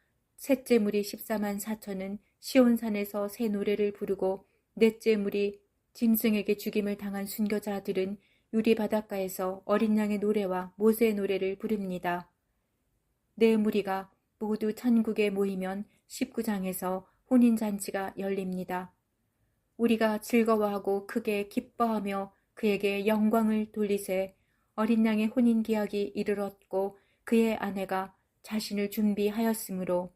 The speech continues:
이로 보건대 혼인잔치는 천년 왕국 시대의 천 년 동안 열릴 것으로 예상할 수 있습니다. 혼인잔치에 참석하는 대상은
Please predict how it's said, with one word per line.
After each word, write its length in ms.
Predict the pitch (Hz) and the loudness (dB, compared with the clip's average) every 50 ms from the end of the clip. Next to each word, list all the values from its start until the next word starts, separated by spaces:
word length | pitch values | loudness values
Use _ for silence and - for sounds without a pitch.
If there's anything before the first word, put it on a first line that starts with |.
| _ _ _ _ _ _ _ _ _ _ _ _ _ _ _ _ _ | _ _ _ _ _ _ _ _ _ _ _ _ _ _ _ _ _
이로 240 | - 220 220 226 220 | -2 2 2 2 2
보건대 640 | - 214 196 208 202 196 190 185 190 185 185 196 196 _ _ _ _ _ | 0 -2 -4 -4 -6 -6 -6 -4 -2 -2 -2 -4 -6 _ _ _ _ _
혼인잔치는 840 | - 233 226 220 202 - 202 196 190 185 - 190 180 185 185 190 - _ _ _ _ _ | 0 2 2 2 0 -2 -4 -6 -8 -8 -8 -8 -6 -6 -8 -10 -12 _ _ _ _ _
천년 360 | - - 254 233 233 233 226 | -6 0 2 4 4 4 4
왕국 300 | 220 220 214 208 220 214 | 4 2 2 2 0 -2
시대의 360 | - - - 208 202 202 202 202 | -4 -4 -4 -2 -2 -2 -2 -2
천 220 | - 262 247 233 | 2 4 4 6
년 200 | 226 226 220 214 | 6 4 2 0
동안 320 | - 202 190 190 190 190 | -2 -4 -4 -4 -4 -2
열릴 300 | 196 202 202 202 214 208 | 0 2 2 2 0 -2
것으로 440 | 208 208 202 202 - 202 196 196 190 | -4 -6 -8 -6 -6 -4 -4 -2 0
예상할 400 | 202 214 208 - 220 208 202 196 | 0 0 0 0 -2 -2 -2 -4
수 300 | 196 - - 190 190 185 - | -6 -6 -4 -2 -2 -2 -2
있습니다. 760 | - 196 - - 202 190 185 180 175 - 180 180 185 - _ _ _ _ _ _ _ _ _ _ _ _ _ _ _ _ _ _ _ _ _ _ _ _ _ _ _ _ _ _ _ _ _ _ _ _ _ _ _ _ _ _ _ _ _ _ _ _ _ _ _ _ _ _ _ _ _ _ _ _ _ _ _ _ _ _ _ _ _ _ _ _ _ _ - | -4 -4 -4 -4 -6 -4 -4 -4 -4 -4 -4 -4 -6 -8 _ _ _ _ _ _ _ _ _ _ _ _ _ _ _ _ _ _ _ _ _ _ _ _ _ _ _ _ _ _ _ _ _ _ _ _ _ _ _ _ _ _ _ _ _ _ _ _ _ _ _ _ _ _ _ _ _ _ _ _ _ _ _ _ _ _ _ _ _ _ _ _ _ _ 4
혼인잔치에 680 | 254 247 247 240 220 226 220 208 208 - - 208 208 | 6 8 8 6 6 4 0 -2 -2 -2 -2 -2 -2
참석하는 640 | 202 - 226 220 214 220 220 214 - 214 196 196 196 196 | -2 -2 -2 -2 0 0 -2 -4 -4 -6 -6 -6 -8 -8
대상은 560 | 208 196 196 - 196 190 185 185 190 202 | -8 -8 -8 -6 -6 -6 -6 -6 -6 -8